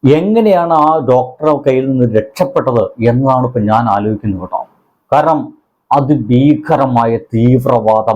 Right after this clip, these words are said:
മനസ്സുമായിട്ട് നടക്കുന്ന ഒരു ഡോക്ടർ, മലയാളിയാണ്, സംഘിയാണ്, നമ്മുടെ കേരളത്തിലാണ്, കഴിഞ്ഞ ദിവസം പുത്തനത്താണിയിലാണ്, മറ്റുള്ളവരെ കൊല്ലണം എന്നുള്ള ഒരൊറ്റ നാട്യത്തിന് പുറത്തു പോലെ തന്റെ കാറ് മദ്യപിച്ചതിന്റെ ഭാഗമായിട്ടായിരിക്കാം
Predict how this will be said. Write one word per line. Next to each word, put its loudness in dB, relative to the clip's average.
മനസ്സുമായിട്ട് -2
നടക്കുന്ന -4
ഒരു 4
ഡോക്ടർ, -4
മലയാളിയാണ്, 2
സംഘിയാണ്, -2
നമ്മുടെ 0
കേരളത്തിലാണ്, -4
കഴിഞ്ഞ 2
ദിവസം 0
പുത്തനത്താണിയിലാണ്, -2
മറ്റുള്ളവരെ 2
കൊല്ലണം 0
എന്നുള്ള 0
ഒരൊറ്റ -2
നാട്യത്തിന് -2
പുറത്തു -2
പോലെ 0
തന്റെ 2
കാറ് 0
മദ്യപിച്ചതിന്റെ 0
ഭാഗമായിട്ടായിരിക്കാം 0